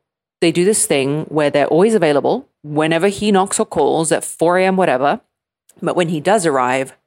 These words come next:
they switch on this, like, bitchy demeanor.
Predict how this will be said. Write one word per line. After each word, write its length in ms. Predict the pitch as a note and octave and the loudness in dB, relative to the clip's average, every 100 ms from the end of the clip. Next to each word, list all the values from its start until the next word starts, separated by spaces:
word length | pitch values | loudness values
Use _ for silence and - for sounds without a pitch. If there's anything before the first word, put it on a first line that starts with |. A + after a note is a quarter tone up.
| _ _ | _ _
they 280 | C#3 E3+ D#3 | -4 0 0
switch 360 | D3+ - D#3+ - | -2 -4 -4 -2
on 160 | D#3 | -2
this, 240 | D3 C#3+ - | -2 -4 -2
like, 320 | C3 B2+ - - | -2 -4 -8 -4
bitchy 380 | C#3+ D#3 D#3+ D3 | -2 -2 -2 -2
demeanor. 520 | D3 D3 C3+ F2+ D#3 | -2 0 0 -2 -6